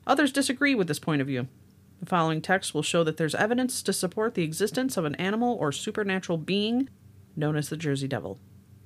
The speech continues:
The evidence consists of stories of the Jersey Devil's origin, the sighting, and the theories.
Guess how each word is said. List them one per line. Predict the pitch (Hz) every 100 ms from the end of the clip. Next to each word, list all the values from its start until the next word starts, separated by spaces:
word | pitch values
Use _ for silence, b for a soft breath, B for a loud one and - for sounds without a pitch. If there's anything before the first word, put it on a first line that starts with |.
| - - -
The | 151 123
evidence | 165 175 175 -
consists | - 151 139 - - 262 -
of | 147
stories | - 175 185 220 208
of | 143
the | 143
Jersey | 147 151 156
Devil's | 151 143 139
origin, | - 160 190 240 262
the | 170
sighting, | - 143 151 180 - - - - -
and | 147
the | 165
theories. | 294 339 - -